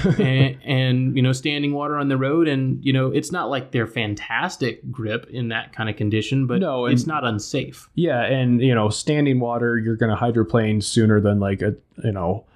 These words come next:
Speaker 2: all-season tire or something like
Speaker 1: Yeah.
Speaker 2: that. But it takes quite a bit of standing water.
Speaker 1: Yeah, yeah. I mean, I've got all seasons on the two forty, and yeah, in wet weather, it definitely outgrips my B R Z.
Speaker 2: Yeah.
Speaker 1: But in dry weather, the
Speaker 2: There's no
Speaker 1: advantage gain,
Speaker 2: comparison.
Speaker 1: yeah, no, none at all. Yeah,
Speaker 2: Yeah.
Speaker 1: it's wild.
Speaker 2: The people, uh,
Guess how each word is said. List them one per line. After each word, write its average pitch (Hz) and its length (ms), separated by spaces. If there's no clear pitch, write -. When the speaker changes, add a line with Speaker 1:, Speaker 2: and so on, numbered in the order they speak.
Speaker 2:
all-season 120 460
tire 98 300
or 101 60
something 101 320
like 95 140
Speaker 1:
Yeah. 175 100
Speaker 2:
that. 95 260
But 110 180
it 131 120
takes 294 240
quite 277 180
a 143 40
bit 196 120
of 139 80
standing 113 360
water. 101 440
Speaker 1:
Yeah, 180 300
yeah. 139 200
I 123 40
mean, 135 140
I've 135 120
got 143 140
all 143 140
seasons 139 360
on 131 120
the 127 80
two 123 180
forty, 123 340
and 117 160
yeah, 110 220
in 127 140
wet 120 180
weather, 120 340
it 120 140
definitely 120 360
outgrips 120 460
my 117 120
B 120 160
R 110 140
Z. 123 300
Speaker 2:
Yeah. 104 280
Speaker 1:
But 117 400
in 113 220
dry 120 260
weather, 120 500
the 123 200
Speaker 2:
There's 107 200
no 127 60
Speaker 1:
advantage 113 240
gain, - 0
Speaker 2:
comparison. 113 440
Speaker 1:
yeah, 139 180
no, 135 280
none 135 260
at 113 100
all. 120 320
Yeah, 127 200
Speaker 2:
Yeah. 135 60
Speaker 1:
it's 107 120
wild. 110 480
Speaker 2:
The 131 100
people, 170 640
uh, 107 460